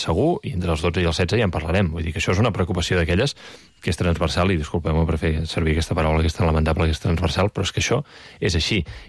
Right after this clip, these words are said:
I ell sap, eh, capitalitzar moments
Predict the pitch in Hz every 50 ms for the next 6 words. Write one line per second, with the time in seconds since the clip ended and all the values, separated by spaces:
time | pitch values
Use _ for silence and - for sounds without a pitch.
0 | - 110 104 107 104 92 - - 120 113 - - - - - _ - - - 92
1 | 85 - - - 87 - 98 - - 87 87 87 80 - 120 127 151 - - 117
2 | 98 92 92 87 92 113 127 147 185 220 208 -